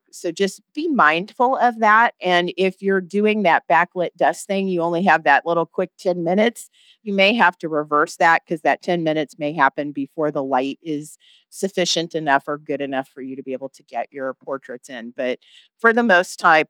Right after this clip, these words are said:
we wanna get our portraits done before we start getting everything filthy dirty. I spent a lot of my career photographing rainers, and rainers love it when dirt flies. Like,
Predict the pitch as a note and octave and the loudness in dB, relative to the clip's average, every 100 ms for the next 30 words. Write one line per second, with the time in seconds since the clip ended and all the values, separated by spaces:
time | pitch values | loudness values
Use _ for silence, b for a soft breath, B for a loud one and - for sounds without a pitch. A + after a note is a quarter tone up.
0 | _ D#3 D#3 C#3+ C#3 D3 C#3 - C3+ C3 | _ -12 -6 -4 -6 -6 -4 0 0 0
1 | - D3 - C3 - _ C#3 C#3 C3+ C3 | -6 -10 -8 -12 -14 _ -8 -6 -10 -14
2 | _ - D#3+ D3+ D#3 D#3 C#3+ C#3+ - B2 | _ -4 2 2 2 -2 -12 -12 -10 -8
3 | B2+ _ _ C3+ B2 - B2 C3 C#3 C3 | -8 _ _ -18 -16 -12 -10 -10 -10 -16
4 | - A#2+ - - A#2+ E2+ C2 _ b b | -16 -18 -18 -18 -18 -18 _ _ b b
5 | _ _ - G#3 B3+ - F3+ G3+ F3 E3 | _ _ 2 4 4 0 -4 -2 2 4
6 | D#3+ E3 D#3+ D3 - D3+ D3 D#3 F3 D#3 | 4 0 -4 -4 -6 -4 -2 0 -2 -4
7 | C#3+ C#3 C3 C#3+ C3+ B2+ A#2+ C3 E3 A3 | -4 -2 -2 -2 -12 -12 -10 -6 -4 -4
8 | D4 - - _ _ - F3 E3 D#3 D3 | -6 -14 -18 _ _ -2 4 6 4 2
9 | C3+ - E3 D#3 E3+ A#3 C4+ C#4+ E3 D3 | -6 -20 -10 -4 -2 0 -2 -4 -6 0
10 | C#3 F#3 A3+ - E3 D3+ D3+ _ D#3 D#3 | 0 2 -2 -2 -6 -6 -8 _ 2 2
11 | C#3+ _ _ _ D3+ A#2 D2 - - - | 0 _ _ _ -2 0 0 -10 -20 -20
12 | _ _ _ _ F#3+ F#3 F3 | _ _ _ _ 0 2 0